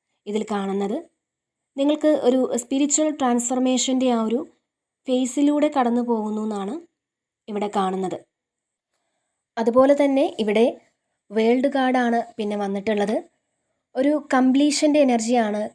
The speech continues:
കാണുന്നത്. നിങ്ങളുടെ ലൈഫ് ഒന്ന് ഫുൾഫിൽ ആയ പോലത്തെ ഒരു എനർജിയാണ്. അപ്പോൾ, ആ, ഇതിലും ട്രാവൽ ചെയ്യാനൊക്കെ ആഗ്രഹിക്കുന്നവർക്ക്, ആ, ട്രാവൽ ചെയ്യുന്ന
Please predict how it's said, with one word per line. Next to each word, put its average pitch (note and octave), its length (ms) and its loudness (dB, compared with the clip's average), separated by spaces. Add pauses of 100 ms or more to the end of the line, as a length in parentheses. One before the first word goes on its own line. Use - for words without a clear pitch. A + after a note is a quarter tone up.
കാണുന്നത്. G3 460 -4 (840)
നിങ്ങളുടെ D4 320 4 (100)
ലൈഫ് B3+ 340 2
ഒന്ന് B3 180 2 (640)
ഫുൾഫിൽ D#4+ 420 4
ആയ C#4 200 6
പോലത്തെ C4+ 480 2
ഒരു C4 240 2
എനർജിയാണ്. G3+ 580 -2 (1080)
അപ്പോൾ, B3 180 2 (300)
ആ, A3+ 240 0
ഇതിലും C4+ 320 2
ട്രാവൽ B3 340 2
ചെയ്യാനൊക്കെ C4+ 640 0
ആഗ്രഹിക്കുന്നവർക്ക്, A#3 1000 0 (840)
ആ, - 20 -4 (380)
ട്രാവൽ A#3 360 2
ചെയ്യുന്ന B3 420 4